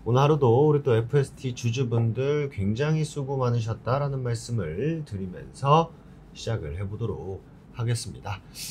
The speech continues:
오늘 잠시 잠깐입니다만, 잠시 잠깐입니다만 신고가를 한번 보여줬습니다.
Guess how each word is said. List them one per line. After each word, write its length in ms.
오늘 540
잠시 680
잠깐입니다만, 1300
잠시 880
잠깐입니다만 1300
신고가를 960
한번 460
보여줬습니다. 1600